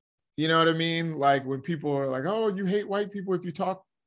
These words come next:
about whiteness." And it's like, those are two different things. And it's the same thing when you talk about policing versus police officers.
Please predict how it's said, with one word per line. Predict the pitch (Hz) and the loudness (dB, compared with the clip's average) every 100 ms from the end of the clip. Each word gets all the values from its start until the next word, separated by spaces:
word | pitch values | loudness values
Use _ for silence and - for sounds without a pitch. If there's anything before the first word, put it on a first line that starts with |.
| - | -6
about | 147 170 - | 0 0 0
whiteness." | 135 185 - 139 107 - - | 2 2 2 -6 -8 -10 -10
And | 143 | -8
it's | 147 | -2
like, | 156 147 | -2 2
those | 302 | 4
are | 392 | 4
two | 359 302 | 4 2
different | 208 175 | 2 -2
things. | 175 120 - _ _ _ _ _ _ _ _ | -2 -4 -8 _ _ _ _ _ _ _ _
And | 170 180 | 2 4
it's | 175 | 2
the | |
same | 156 214 233 208 | 2 4 4 2
thing | 214 233 175 160 156 - _ _ | 2 4 4 2 -4 -10 _ _
when | 151 170 | -2 0
you | 175 | 0
talk | - 190 175 | 2 4 4
about | 147 151 139 - | 4 4 4 0
policing | - 175 196 247 - 165 156 139 | -2 0 2 2 2 2 0 2
versus | 160 156 151 | 2 2 -4
police | 147 151 165 160 | -4 -2 -2 2
officers. | 160 156 123 - - - | 2 2 0 -12 -16 -20